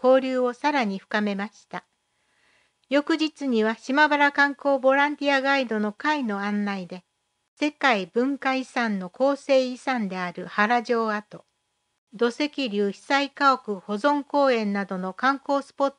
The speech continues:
トを見学し、島原半島の自然や歴史、風情を感じてもらいました。今回の訪問でお互いの絆がさらに深まりました。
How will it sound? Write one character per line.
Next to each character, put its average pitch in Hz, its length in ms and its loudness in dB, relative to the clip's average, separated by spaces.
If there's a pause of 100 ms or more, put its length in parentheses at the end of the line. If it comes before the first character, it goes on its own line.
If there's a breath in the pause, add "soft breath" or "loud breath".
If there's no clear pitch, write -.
ト 185 140 -2
を 175 40 -6
見 226 300 -4
学 220 220 -4
し、 - 280 -16 (960)
島 294 320 -2
原 285 260 2
半 269 240 -2
島 220 240 -6
の 208 120 -2
自 214 240 -8
然 247 260 -2
や 240 160 -2
歴 226 200 -6
史、 - 280 -10 (240)
風 285 420 -2
情 208 100 -4
を 202 60 -4
感 226 260 -2
じ 226 140 -10
て 226 120 -6
も 214 140 -2
ら 220 140 -4
い 214 80 -6
ま 220 140 -8
し - 140 -20
た。 - 160 -12 (1700)
今 311 300 -4
回 240 260 0
の 214 120 -2
訪 220 280 -2
問 202 300 -4
で 196 180 -12 (260)
お 220 100 -4
互 269 360 0
い - 20 -4
の 262 160 -4
絆 247 400 -6
が 226 140 -4
さ 311 180 -2
ら 311 140 0
に 196 160 -4
深 - 260 -4
ま 220 120 0
り 214 120 -4
ま 208 140 -6
し - 120 -20
た。 - 200 -8